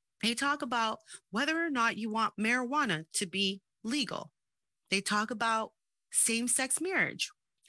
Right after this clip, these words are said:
All these things come about because of voting. If you believe that love is love and everyone should have the right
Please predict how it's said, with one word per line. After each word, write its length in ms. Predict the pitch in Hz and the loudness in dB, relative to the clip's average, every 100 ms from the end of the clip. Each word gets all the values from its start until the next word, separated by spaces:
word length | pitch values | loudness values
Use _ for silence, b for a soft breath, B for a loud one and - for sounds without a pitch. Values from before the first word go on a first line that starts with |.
| _ | _
All 300 | 339 403 415 | -2 0 -2
these 400 | - 294 285 285 | -2 -2 0 0
things 720 | - 196 160 151 180 196 - - _ _ _ _ - | 0 0 0 -2 -4 -2 -4 -6 _ _ _ _ -6
come 220 | - 277 | -2 -2
about 440 | 226 170 135 - _ _ _ _ | -2 0 0 -2 _ _ _ _
because 720 | - 170 - 190 170 196 - - _ _ - | -4 -4 -2 0 0 0 -2 -4 _ _ -4
of 240 | 156 156 156 _ _ | -4 -4 -10 _ _
voting. 640 | 143 143 151 151 123 - - _ _ _ _ b b _ - | -12 -4 -2 0 -2 -6 -20 _ _ _ _ b b _ -2
If 240 | 180 - | -2 -2
you 320 | 175 208 285 | -2 0 0
believe 680 | 254 240 202 240 220 156 151 | 0 -2 0 2 2 0 -2
that 200 | 165 156 | -2 -2
love 260 | 165 185 180 | 0 -2 0
is 180 | 175 170 | -2 0
love 360 | 180 165 147 | 2 2 0
and 200 | 143 175 - | -2 -6 -2
everyone 420 | 185 196 190 175 | -2 -2 -4 -4
should 180 | - 160 | -4 -2
have 220 | 175 170 | -2 -2
the 100 | 156 | -6
right 680 | 147 170 170 - - - | -4 -2 -2 -4 -10 -8